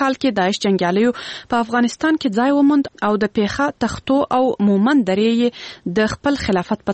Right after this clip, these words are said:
څانګو بدلول غوښتي. مقاله زیاتوي، په هغو ځمکو کې اوس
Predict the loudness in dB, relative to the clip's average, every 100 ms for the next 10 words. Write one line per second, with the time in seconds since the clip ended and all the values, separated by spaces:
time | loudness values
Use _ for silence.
0 | -2 2 2 0 0 0 0 0 -2 -2
1 | -2 -2 -2 -2 -6 -4 -4 0 0 0
2 | -2 0 0 0 0 0 0 0 0 0
3 | 0 -2 0 -2 -2 -10 -6 0 0